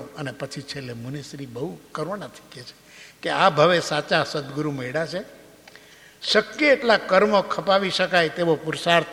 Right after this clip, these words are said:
સાધક જો કરે તો આત્મસિદ્ધિ કરી એમ કહેવાય. તારા જેટલા કર્મ છે એટલા ખપાવ, જેટલા વધારે ખપાવીશ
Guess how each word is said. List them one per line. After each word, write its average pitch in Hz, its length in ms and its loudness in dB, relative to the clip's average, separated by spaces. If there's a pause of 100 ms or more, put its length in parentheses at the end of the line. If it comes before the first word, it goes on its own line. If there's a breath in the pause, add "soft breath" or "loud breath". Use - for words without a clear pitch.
સાધક 147 380 0
જો 151 120 0
કરે 165 300 0 (580 loud breath)
તો 185 80 -2
આત્મસિદ્ધિ 151 680 -2
કરી 143 320 -2
એમ 123 140 -8
કહેવાય. 123 320 -6 (1300 loud breath)
તારા 135 240 -6
જેટલા 151 540 -6
કર્મ 139 380 -8
છે 127 180 -12
એટલા 117 220 -14
ખપાવ, 110 400 -14 (460 loud breath)
જેટલા 170 380 0
વધારે 165 420 8
ખપાવીશ 175 580 2